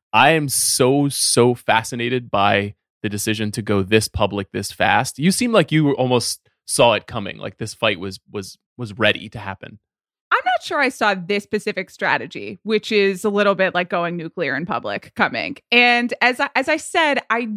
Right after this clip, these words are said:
Speaker 2: do almost admire it as much as I can admire the actions of any, like, large corporation, which is not very much because corporations aren't people, even though they employ people, which is important. And we'll come back to that. But I,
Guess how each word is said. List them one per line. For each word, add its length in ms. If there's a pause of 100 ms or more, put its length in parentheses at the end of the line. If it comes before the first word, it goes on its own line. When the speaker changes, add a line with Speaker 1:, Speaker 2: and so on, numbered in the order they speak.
(140)
Speaker 2:
do 520 (440)
almost 560
admire 440
it 180
as 180
much 160
as 100
I 100
can 300
admire 720 (300)
the 160
actions 560
of 140
any, 320
like, 240
large 260
corporation, 640
which 140
is 80
not 160
very 160
much 240
because 160
corporations 480
aren't 160
people, 380 (280)
even 200
though 100
they 140
employ 320
people, 400
which 180
is 100
important. 520
And 100
we'll 100
come 200
back 220
to 100
that. 260 (460)
But 320 (960)
I, 100